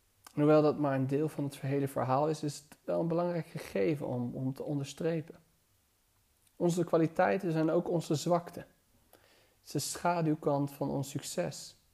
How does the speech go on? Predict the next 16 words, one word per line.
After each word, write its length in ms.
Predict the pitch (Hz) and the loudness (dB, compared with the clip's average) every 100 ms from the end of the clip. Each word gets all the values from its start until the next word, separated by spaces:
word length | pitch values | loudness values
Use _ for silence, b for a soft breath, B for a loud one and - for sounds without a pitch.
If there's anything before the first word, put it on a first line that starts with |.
| _ b b b b b b b _ _ _ _ _ - | _ b b b b b b b _ _ _ _ _ 0
Mijn 300 | 151 202 208 | 4 6 4
vermogen 600 | 151 131 110 139 - 196 | 4 2 4 2 2 2
om 160 | 165 | 2
ergens 520 | 151 143 139 143 - - | 2 0 -2 -6 -8 -2
snel 240 | 160 151 | 2 4
overheen 420 | 139 127 135 175 | 4 0 0 -2
te 120 | 170 | -2
zetten 320 | 131 127 135 156 | 0 0 0 -4
is 120 | - | -4
tegelijkertijd 760 | 156 - 160 156 160 151 156 | -6 -4 -2 -2 0 0 2
ook 180 | 151 156 | 0 -2
een 180 | - 151 | -2 -4
van 100 | 160 | -4
mijn 120 | 147 | -6
grootste 340 | - 151 - 156 | -2 -4 -2 -4
zwaktes. 640 | 180 175 - - - | -2 -4 -10 -18 -20